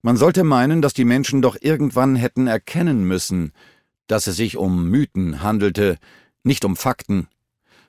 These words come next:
und dass sich die Schwarzen im Laufe der Zeit also genauso fähig, gesetzestreu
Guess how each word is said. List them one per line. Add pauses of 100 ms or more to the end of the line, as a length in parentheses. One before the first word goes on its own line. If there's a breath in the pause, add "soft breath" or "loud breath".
und
dass
sich
die
Schwarzen
im
Laufe
der
Zeit
also
genauso
fähig, (280)
gesetzestreu